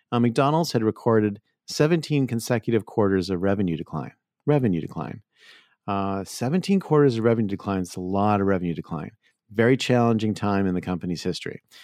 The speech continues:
Uh, and they were trying all sorts of things. They were trying salads and all sorts of different menu items, and they were running furious number of focus groups to sort of figure this out. Um,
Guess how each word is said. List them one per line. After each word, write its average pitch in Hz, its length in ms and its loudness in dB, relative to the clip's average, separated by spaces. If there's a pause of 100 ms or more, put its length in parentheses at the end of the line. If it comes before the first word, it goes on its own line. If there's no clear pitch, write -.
(220)
Uh, 110 160 -2
and 123 80 2
they 202 60 6
were 208 80 4
trying 120 280 -2
all 156 280 -4
sorts - 260 -2
of 104 80 -2
things. - 380 -6
They 101 80 -10
were 98 40 -12
trying 92 300 -4
salads 147 1080 0
and 90 100 -6 (300)
all 131 120 2
sorts 110 160 -2
of 104 60 0
different 92 300 -2
menu 160 340 4
items, 143 540 4
and 101 100 0
they 101 80 2
were 101 180 2
running 117 360 2 (300)
furious 165 520 4
number 117 260 4
of 95 80 -2
focus 113 300 0
groups 101 300 -2
to - 60 -8
sort 101 160 0
of 95 80 -4
figure 95 240 2
this 85 220 -2
out. 85 220 0 (460)
Um, 101 320 0